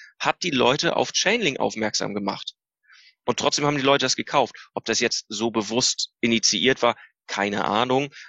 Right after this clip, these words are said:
Aber ein Medienereignis hat dazu geführt, dass dieser Coin dann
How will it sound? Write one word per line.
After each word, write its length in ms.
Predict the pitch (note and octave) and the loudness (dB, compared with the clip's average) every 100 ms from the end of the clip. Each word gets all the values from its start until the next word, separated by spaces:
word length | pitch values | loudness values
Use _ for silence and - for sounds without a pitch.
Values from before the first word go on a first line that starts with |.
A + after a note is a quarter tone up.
| _ | _
Aber 320 | G#2+ A2 A2 - - _ _ | 2 2 0 -4 -20 _ _
ein 220 | A2 G#2+ | 0 0
Medienereignis 1400 | G#2+ A2 D3 G#3 G3 G3+ G#3 - B2 - A2+ D3+ - C#3 | 0 0 2 0 2 2 2 0 -2 2 2 2 0 -2
hat 140 | B2+ | 0
dazu 200 | A#2+ - | -2 -2
geführt, 520 | A2 - - D#3+ F#3+ - | -4 -4 0 2 2 2
dass 220 | - A2 | 0 0
dieser 280 | - D3+ E3+ | 0 0 0
Coin 340 | - B2+ C3 B2+ - | 2 2 2 -2 -2
dann 200 | A2+ | -2